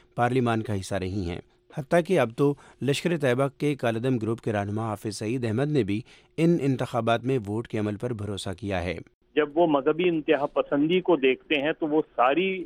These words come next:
Speaker 2: اے، مذہبی جماعتوں کو اسی نقطۂ نظر سے دیکھ لیتے ہیں، جو کہ غلط ہے نقطۂ نظر دیکھنے کا، کیونکہ جو مذہبی جماعتیں انتخابات کے ذریعے تبدیلی لانا چاہتی ہیں، ان کو اس سے بالکل مختلف انداز میں دیکھنا پڑے گا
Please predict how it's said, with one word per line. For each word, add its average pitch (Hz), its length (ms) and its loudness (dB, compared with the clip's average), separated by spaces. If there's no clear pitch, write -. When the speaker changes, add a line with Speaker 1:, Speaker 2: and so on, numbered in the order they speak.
Speaker 2:
اے، 131 120 2
مذہبی 127 360 0
جماعتوں 123 460 2
کو 156 260 0
اسی 175 260 2
نقطۂ 143 300 2
نظر 123 260 0
سے 123 200 -2
دیکھ 107 360 -4
لیتے 104 300 -2
ہیں، 123 100 0
جو 123 140 -4
کہ 123 140 0
غلط 120 340 2
ہے 95 180 0
نقطۂ 117 240 -6
نظر 107 320 0
دیکھنے 104 400 -2
کا، 104 160 0
کیونکہ 170 180 4
جو 170 220 4
مذہبی 170 380 0
جماعتیں 151 600 0
انتخابات 131 840 2
کے 185 100 2
ذریعے 139 300 4
تبدیلی 131 480 2
لانا 120 300 2
چاہتی 117 480 -2
ہیں، 143 200 2
ان 151 200 2
کو 180 460 4
اس - 100 0
سے 165 120 4
بالکل 165 480 4
مختلف 147 460 2
انداز 120 360 4
میں 127 120 -2
دیکھنا 117 320 0
پڑے 117 300 4
گا 135 160 4